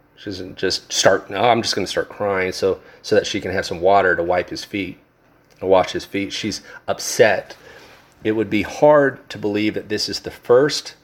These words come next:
time that they've encountered one another. Something about Jesus produces this inter-, this reaction in her.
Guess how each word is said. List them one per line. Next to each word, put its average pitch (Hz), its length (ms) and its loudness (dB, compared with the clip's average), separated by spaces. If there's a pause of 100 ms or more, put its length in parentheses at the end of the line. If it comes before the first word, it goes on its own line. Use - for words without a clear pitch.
(280)
time 98 540 -4
that 92 200 -2
they've 98 220 2
encountered 95 520 -2
one 80 160 -12
another. 78 440 -12 (680)
Something 131 540 2
about 101 400 0
Jesus 95 800 -8
produces 107 720 -6
this - 180 -8
inter-, 90 400 -8
this 98 200 -2
reaction 95 540 0
in 104 200 -4
her. - 280 -8